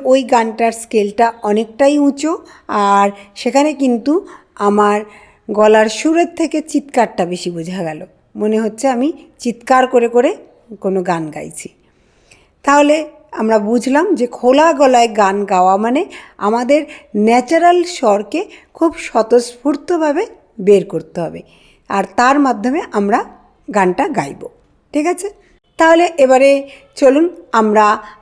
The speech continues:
আলোচনা করব, কিছু রিয়াজ নিয়ে কথা বলবো। স্টেপ ওয়ান, স্টেপ টু, স্টেপ থ্রি, স্টেপ ফোর,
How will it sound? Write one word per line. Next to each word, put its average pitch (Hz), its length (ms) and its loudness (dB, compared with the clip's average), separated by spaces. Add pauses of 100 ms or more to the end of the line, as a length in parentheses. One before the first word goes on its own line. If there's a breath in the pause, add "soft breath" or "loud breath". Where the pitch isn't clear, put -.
আলোচনা 277 540 2
করব, 240 640 0 (140)
কিছু 311 280 0
রিয়াজ 240 480 2
নিয়ে 285 220 2
কথা 294 280 -2
বলবো। 294 480 -2 (480 soft breath)
স্টেপ 285 380 0
ওয়ান, 294 240 4
স্টেপ 262 340 2 (140)
টু, 262 280 -4
স্টেপ 247 480 -2
থ্রি, 262 340 -6 (340)
স্টেপ 240 460 0
ফোর, 247 260 2